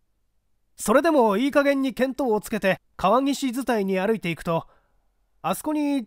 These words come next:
長徳寺という寺があります。その寺門前の川端を並んでいくのが、どうも伊八とお園の後ろ姿らしいのです。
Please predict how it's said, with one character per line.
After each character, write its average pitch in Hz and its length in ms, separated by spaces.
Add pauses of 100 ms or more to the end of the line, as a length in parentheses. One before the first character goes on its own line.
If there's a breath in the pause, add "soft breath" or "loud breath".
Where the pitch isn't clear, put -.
長 415 300
徳 202 260
寺 170 140
と 170 100
い 143 140
う 143 140
寺 302 260
が 247 100
あ 156 60
り 139 80
ま 139 80
す。 107 200 (1120)
そ - 180
の 330 140
寺 285 260
門 339 280
前 339 160
の 196 120
川 233 260
端 285 240
を 277 100
並 262 200
ん 262 60
で 262 80
い 269 60
く 269 80
の 247 100
が、 202 240 (320 soft breath)
ど 311 300
う 285 40
も 156 300
伊 170 160
八 - 340
と 285 200
お 240 100
園 269 280
の 123 180
後 - 240
ろ - 80
姿 269 340
ら 240 140
し - 100
い 254 60
の 175 100
で 113 80
す。 76 220